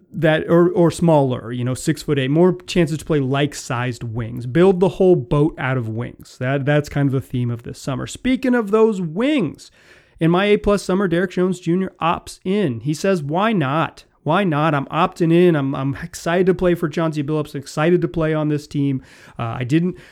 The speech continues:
me and the coaching staff didn't mesh last year, but this year it's gonna work, and I'm back in." So Derek Jones Junior picks up his player option for just south of ten million dollars.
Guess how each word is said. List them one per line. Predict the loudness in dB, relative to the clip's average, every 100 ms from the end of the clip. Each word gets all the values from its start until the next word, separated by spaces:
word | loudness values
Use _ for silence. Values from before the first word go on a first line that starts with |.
| _ -12
me | 0 4 4
and | 2
the |
coaching | 2 0 0
staff | -2 -2 -2
didn't | 0 2 2
mesh | 0 -2 -4
last | -6 -6 -6
year, | -6 -4
but | -4 -4
this | 0 0 2
year | 2 2
it's | 2
gonna | 0 2
work, | 0 -2 -4
and | -2
I'm | -2 -2
back | -2 -2 -2 -2
in." | 0 2 2
So | 0
Derek | 2 2 2
Jones | 0 -2 -2
Junior | -2 0 2
picks | 0 -2 -2
up | -6 -6
his | -8
player | -2 0
option | 0 -2 -4 -6 -4
for | -6
just | -6 -6 -6
south | -6 -6 -6
of | -8
ten | -6 -4
million | -4 -4 -4
dollars. | 0 2 2 -2